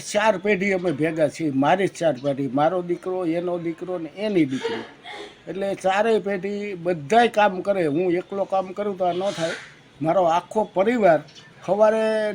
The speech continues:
નાસ્તો ન કરે, જો એનો હોય તો ઈ ચા પીધા વગર, બ્રશ કર્યા વગર બધાય વર્ગી જાય.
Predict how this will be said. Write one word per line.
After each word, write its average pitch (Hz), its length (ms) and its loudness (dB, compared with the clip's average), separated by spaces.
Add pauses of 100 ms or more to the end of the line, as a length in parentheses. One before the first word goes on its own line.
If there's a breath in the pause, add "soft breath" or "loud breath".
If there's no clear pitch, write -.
નાસ્તો 208 520 2
ન 240 160 0
કરે, 185 340 2
જો 175 180 0
એનો 180 380 0
હોય 214 340 0
તો 196 200 -6
ઈ 202 200 -6
ચા 196 320 2
પીધા 196 360 2
વગર, 190 340 -2
બ્રશ 180 480 -2
કર્યા 208 260 4
વગર 196 260 0
બધાય 180 280 0
વર્ગી 147 300 -4
જાય. 107 160 -18